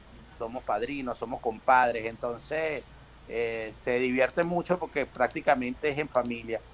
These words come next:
Y entonces, como tenemos tantos años, ya somos un poco viejos y bueno, y ahorita la nueva generación, llegan unos carajitos a jugar softball que bueno, que le dan esa pelota durísimo y uno se tira tres peos,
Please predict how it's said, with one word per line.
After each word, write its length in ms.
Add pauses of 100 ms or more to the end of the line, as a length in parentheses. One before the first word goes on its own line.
(260)
Y 60
entonces, 340
como 180
tenemos 340
tantos 400
años, 260
ya 100
somos 300
un 60
poco 300
viejos 360
y 40
bueno, 280
y 80
ahorita 360
la 120
nueva 220
generación, 540 (520)
llegan 260
unos 180
carajitos 520
a 40
jugar 200
softball 400
que 120
bueno, 480
que 80
le 100
dan 160
esa 240
pelota 340
durísimo 560
y 100
uno 200 (460)
se 140
tira 260
tres 260
peos, 220